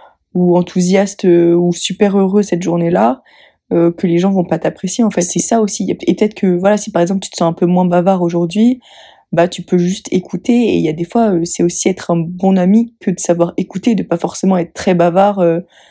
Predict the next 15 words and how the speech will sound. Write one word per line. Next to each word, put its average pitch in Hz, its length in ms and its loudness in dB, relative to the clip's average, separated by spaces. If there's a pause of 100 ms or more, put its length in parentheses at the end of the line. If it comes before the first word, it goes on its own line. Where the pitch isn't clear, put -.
(300)
euh, 156 140 0
certains 180 400 -2
jours. 226 340 0
Enfin, 175 480 -2
c'est - 160 -4
même 170 380 0
des 175 100 0
fois 170 160 0
mieux 220 380 2
de 185 160 -4
savoir 180 400 -2
se - 100 -12
taire 226 360 2
et 202 40 4
de, 185 280 2